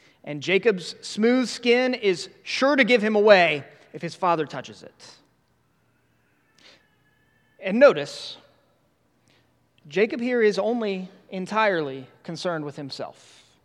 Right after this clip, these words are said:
In the words of one commentator, "It is remarkable that his scruples were founded not on the evil of the act, but on the risk and consequences of deception." Jacob is fine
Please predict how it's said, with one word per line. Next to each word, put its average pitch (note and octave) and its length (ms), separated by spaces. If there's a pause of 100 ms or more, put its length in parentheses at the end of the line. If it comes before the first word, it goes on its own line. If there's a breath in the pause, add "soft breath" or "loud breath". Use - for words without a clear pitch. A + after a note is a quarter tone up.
(1200 loud breath)
In G3 100
the G3 60
words G3+ 260
of F#3 240
one G3 240
commentator, D#3 560
"It A3+ 140
is F#3 120
remarkable G3 580
that E3+ 140
his E3+ 200
scruples A#3 600
were F3 100
founded D3+ 580 (200)
not F#3 360
on D#4 160
the A3+ 180
evil C4 380
of G3+ 100
the F#3 160
act, - 500
but F3 100
on E3+ 140
the C#3+ 100
risk - 500 (100)
and D3+ 180
consequences C3 1040
of C#3 140
deception." - 580 (2000 soft breath)
Jacob C#4 400
is - 160
fine F#3+ 720